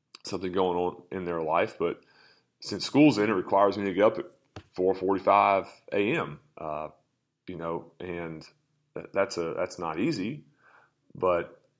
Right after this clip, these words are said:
it's something that was burning, you know, deep in my, my being, deep in my soul to do this morning.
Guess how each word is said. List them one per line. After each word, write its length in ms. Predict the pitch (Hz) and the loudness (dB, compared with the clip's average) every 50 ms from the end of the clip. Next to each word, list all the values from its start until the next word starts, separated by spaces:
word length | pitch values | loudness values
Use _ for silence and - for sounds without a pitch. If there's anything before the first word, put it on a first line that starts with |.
| _ _ | _ _
it's 180 | - 95 - - | -8 -8 -6 -4
something 280 | - 98 95 95 92 92 | -2 -4 -2 -2 -4 -4
that 160 | 90 - - | -4 -4 -6
was 100 | 90 - | -8 -10
burning, 600 | - - 101 101 104 107 98 92 90 87 85 85 _ - _ _ _ _ _ _ _ _ _ _ - | -2 2 4 4 4 4 2 -2 -4 -6 -8 -12 _ -20 _ _ _ _ _ _ _ _ _ _ -10
you 60 | 95 | -8
know, 120 | 87 85 | -8 -8
deep 340 | 85 78 95 101 104 104 104 | -8 -4 -2 -2 -2 -2 -4
in 80 | 90 87 | -8 -6
my, 380 | 87 85 82 80 80 78 78 - _ _ _ _ _ | -4 -4 -4 -4 -6 -8 -10 -14 _ _ _ _ _
my 160 | 95 87 85 | -12 -12 -10
being, 540 | 85 92 113 120 120 107 92 82 73 73 - - _ _ _ _ - | -4 -2 0 2 2 2 0 -4 -10 -14 -18 -20 _ _ _ _ -10
deep 220 | 82 101 104 101 101 | -6 -6 -6 -4 -6
in 60 | 90 | -6
my 140 | 87 85 82 | -6 -4 -4
soul 440 | - - 95 98 101 95 87 87 | 0 2 4 4 6 4 2 0
to 140 | 87 - 80 | -2 -4 -6
do 220 | 80 101 113 117 107 | 0 2 2 2 4
this 280 | 95 90 82 - - | 2 0 0 -2 -8
morning. 400 | 82 80 80 78 76 76 76 76 | -10 -10 -10 -10 -10 -12 -18 -20